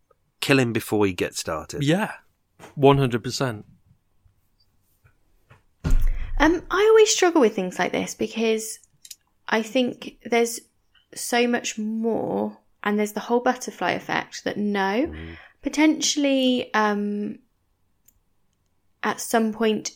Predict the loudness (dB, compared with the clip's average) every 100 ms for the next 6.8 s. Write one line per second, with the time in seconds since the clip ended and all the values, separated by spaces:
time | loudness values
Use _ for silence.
0 | -12 -4 4 6 6 4 2 0 -2 -6
1 | -2 0 2 0 -2 -8 -6 -2 0 0
2 | -2 -6 -20 -20 _ -14 -2 2 4 4
3 | 4 0 -4 _ -12 -6 -4 0 0 2
4 | -2 -2 -4 0 2 4 2 -2 -4 -4
5 | -4 -4 -2 0 0 0 -4 -4 -4 0
6 | -2 -2 -6 -4 -4 -4 -6 -10